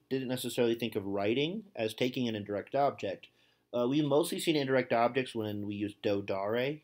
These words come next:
that we give a direct object to an indirect object. But yeah, w-, uh, when you're writing something like a, a letter, you're usually writing it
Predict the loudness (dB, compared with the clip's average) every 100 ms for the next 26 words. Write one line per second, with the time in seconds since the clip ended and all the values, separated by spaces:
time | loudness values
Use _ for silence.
0 | _ -8 -8 -8 -6 0 2 2 -2 -2
1 | 0 0 0 0 0 -2 -2 -4 -2 -4
2 | -2 -2 0 -4 -4 _ _ _ _ _
3 | -2 2 6 8 6 4 2 0 -2 -6
4 | -14 -4 -2 2 4 6 4 2 -2 -2
5 | 0 0 0 0 -2 -2 2 4 4 0
6 | -8 _ _ _ _ -16 -6 0 4 4
7 | 2 0 0 2 2 4 2 0 -6